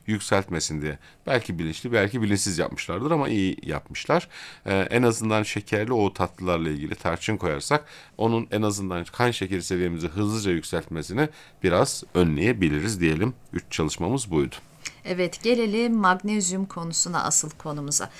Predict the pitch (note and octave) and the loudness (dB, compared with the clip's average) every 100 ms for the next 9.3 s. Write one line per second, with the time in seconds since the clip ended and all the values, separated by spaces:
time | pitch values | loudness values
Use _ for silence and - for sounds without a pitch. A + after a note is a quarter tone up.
0 | - - D4+ F4 C4 A#3 - C4+ C4+ G#3+ | -18 -8 -2 0 2 0 0 2 4 2
1 | A3 A3 A3+ E4 F4 C4+ B3+ A3 A3 A3 | 0 0 0 -2 2 4 4 2 0 -2
2 | - C#4 B3 A3+ B3 A3+ A#3+ F3+ E3+ E3+ | 0 4 4 4 2 2 0 -2 -4 -6
3 | F#3+ F#3+ - G3+ G#3 A#3 E3+ D#3+ D#3+ D#3+ | -6 -8 -6 -4 -2 0 -2 -2 -4 -4
4 | D#3+ D#3+ D#3+ D#3 E3+ - - - A3+ A3 | -6 -6 -6 -4 -6 -10 -14 -2 -2 0
5 | F#3 E3 D#3+ - F#3+ F#3+ - - E3+ D#3+ | -2 0 -2 0 -2 -2 -10 -4 0 2
6 | E3 E3+ F#3 A3 G3 E3 D3+ - F3+ E3+ | 0 0 -2 -2 -2 0 0 2 -2 -2
7 | E3 D3+ C#3+ F#3+ - G#3+ F3+ D#3 - F3+ | -4 -6 -6 -10 -10 -8 -6 -4 -4 -4
8 | D#3 - - D#3+ - - - - - - | -6 -2 0 -2 -4 -16 -20 -20 -6 2
9 | C#3 A#2+ - | 4 4 2